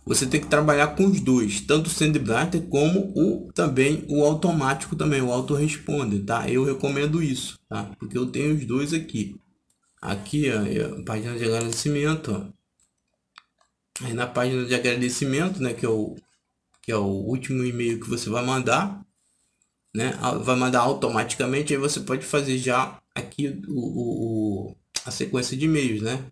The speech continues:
Aí você pode criar aqui a sequência de e-mails, ó, ó. A-, ó, o disparo irá acontecer após, né? Após você, é,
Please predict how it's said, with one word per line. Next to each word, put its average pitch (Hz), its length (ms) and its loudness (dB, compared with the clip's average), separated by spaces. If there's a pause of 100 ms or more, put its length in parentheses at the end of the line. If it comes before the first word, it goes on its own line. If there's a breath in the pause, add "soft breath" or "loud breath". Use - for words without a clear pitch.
(160)
Aí - 60 -10
você 110 240 -8
pode - 240 -6
criar 120 220 -4
aqui 117 180 -6
a 117 60 -6
sequência 113 420 -6
de 147 100 -6
e-mails, 131 380 0
ó, 110 220 -4
ó. 104 400 -6 (840)
A-, - 380 -2
ó, 113 360 -4
o 131 120 -2
disparo 139 640 0
irá 131 160 2
acontecer 127 520 -2
após, 139 960 2 (340)
né? 131 260 -6 (140)
Após 120 420 -6
você, 113 380 -8
é, - 220 -8